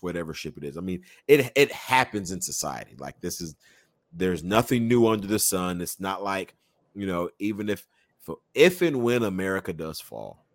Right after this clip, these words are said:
prayerfully, it is not in my lifetime or my kid's lifetime or my grandkids' lifetime.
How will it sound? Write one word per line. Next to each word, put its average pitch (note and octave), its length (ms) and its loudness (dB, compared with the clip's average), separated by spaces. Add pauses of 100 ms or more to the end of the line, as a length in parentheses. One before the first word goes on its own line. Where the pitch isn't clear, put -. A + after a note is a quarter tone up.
(120)
prayerfully, A2+ 640 2
it F2 60 -2
is E2 120 -8
not F2+ 220 -4
in D#2+ 60 -12
my D2+ 200 -6
lifetime C#2+ 560 -10
or C#2+ 80 -12
my B1 160 -12
kid's - 280 -16
lifetime A#1+ 380 -16
or - 60 -20
my A#2+ 160 -20
grandkids' - 520 -20
lifetime. - 320 -20